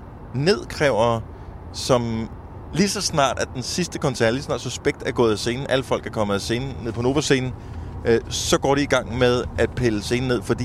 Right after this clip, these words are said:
den skal transporteres til næste koncertsted, som jo så er Aalborg. Og hvor lang tid... Hvad er det, øh, halvanden time efter,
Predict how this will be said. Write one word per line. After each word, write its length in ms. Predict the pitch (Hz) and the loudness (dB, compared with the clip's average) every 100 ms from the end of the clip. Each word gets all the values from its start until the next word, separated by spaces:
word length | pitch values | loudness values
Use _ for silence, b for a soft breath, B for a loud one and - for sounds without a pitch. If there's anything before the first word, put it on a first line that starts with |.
| 113 | -4
den 120 | 98 | -6
skal 140 | - | -6
transporteres 640 | - 113 92 117 139 107 - | -2 -2 -2 -2 0 0 0
til 120 | 113 | -2
næste 340 | 117 - 123 - B B B - | -2 -2 -4 -4 B B B -2
koncertsted, 580 | 127 104 113 117 - 123 | 0 4 4 2 2 0
som 240 | 110 107 | 2 2
jo 120 | 98 90 | 2 2
så 160 | 104 | 4
er 340 | 95 87 85 85 92 - - | 4 4 2 -2 -6 -6 2
Aalborg. 360 | 135 160 127 - B B B B - | 4 4 2 0 B B B B 2
Og 540 | 123 120 113 110 104 90 - - - - - | 6 8 8 4 2 -2 -10 -14 -12 -12 -2
hvor 100 | 110 | 0
lang 240 | 120 104 | 2 -2
tid... 320 | - 143 135 - - - - - - - - - - | -2 0 0 -2 -8 -14 -12 -12 -12 -12 -12 -8 -2
Hvad 120 | 113 | 2
er 80 | 117 | 4
det, 240 | 113 107 98 | 4 4 2
øh, 100 | 98 98 - - - - - | 0 -4 -8 -12 -12 -12 -2
halvanden 260 | 123 170 214 | 2 2 2
time 260 | - 196 185 | -4 -2 -4
efter, 220 | - | 0